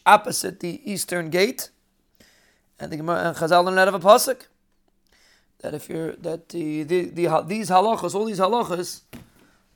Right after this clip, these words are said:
apply even when there's a Churban Beis Hamikdash, even the Beis Hamikdash is B'churbanah, the Kedusha is still there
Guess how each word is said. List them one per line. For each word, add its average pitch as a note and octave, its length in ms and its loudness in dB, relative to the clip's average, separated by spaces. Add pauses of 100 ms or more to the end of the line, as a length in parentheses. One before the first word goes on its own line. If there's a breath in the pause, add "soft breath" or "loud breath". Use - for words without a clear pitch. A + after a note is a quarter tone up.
apply F#3+ 460 6
even F3+ 400 -2
when F3+ 140 -4
there's E3 120 -4
a E3 60 -6
Churban C4 260 -6
Beis F#3 180 -4
Hamikdash, E3+ 360 -8
even F3 100 -6
the E3+ 100 -8
Beis F3 140 -6
Hamikdash F3 260 -10
is D#3+ 120 -10
B'churbanah, F3+ 720 -2 (680)
the E3+ 100 -8
Kedusha F3 420 -6
is F3 160 -4
still E3+ 240 -2
there G3+ 400 6